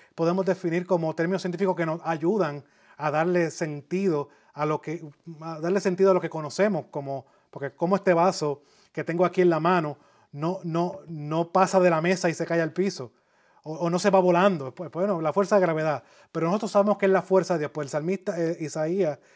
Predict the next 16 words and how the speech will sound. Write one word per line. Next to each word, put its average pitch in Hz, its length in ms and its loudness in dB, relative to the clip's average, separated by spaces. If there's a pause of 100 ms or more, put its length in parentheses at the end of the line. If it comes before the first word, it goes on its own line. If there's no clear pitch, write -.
(140)
está 170 260 -4
proyectando 170 480 -2
que 160 100 -4
los 160 200 -4
astros 214 400 2
están 196 280 2
ahí 160 440 0 (720)
y 170 80 -10
se 196 140 0
sostienen, 190 640 0
es 160 60 -4
porque 190 300 2
Dios 165 140 0
los 160 100 0
mantiene 151 360 -4
firmes. 131 340 -8